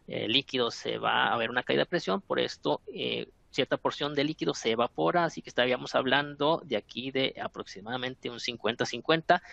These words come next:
pero como está en el exterior, eh, esta tubería, eh, va a estar aislada lógicamente por la condensación, para no tener una temperatura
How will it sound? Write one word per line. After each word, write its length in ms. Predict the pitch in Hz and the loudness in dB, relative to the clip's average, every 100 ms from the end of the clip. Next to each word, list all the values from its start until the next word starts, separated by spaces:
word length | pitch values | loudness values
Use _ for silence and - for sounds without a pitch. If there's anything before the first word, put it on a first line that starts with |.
| - - | -18 2
pero 320 | 202 202 190 | 4 6 4
como 240 | 190 135 120 | 2 0 0
está 180 | - 139 | 2 2
en 80 | |
el 140 | 170 170 | 2 2
exterior, 880 | - - 113 113 135 165 143 139 - _ | 0 -2 0 0 2 4 4 2 -4 _
eh, 240 | 123 117 110 | -8 -6 -4
esta 200 | 110 135 | -2 -2
tubería, 760 | - 127 113 127 156 135 131 - | 0 0 2 2 2 4 4 0
eh, 220 | - 110 - 113 | -2 -4 -2 -2
va 60 | |
a 20 | |
estar 220 | - 165 175 | 2 4 4
aislada 360 | 147 143 160 | 6 4 6
lógicamente 540 | 147 131 143 131 - 165 | 2 0 -2 0 -2 -2
por 180 | 131 | -2
la 100 | 110 | -2
condensación, 720 | 107 107 110 113 135 131 202 180 | -2 -2 0 0 2 4 2 4
para 220 | 123 117 | 2 4
no 180 | 113 117 | 2 0
tener 240 | - 135 | 0 0
una 140 | 135 143 | 2 0
temperatura 880 | 139 - 110 - 120 127 139 156 | -2 0 0 -2 -4 0 2 2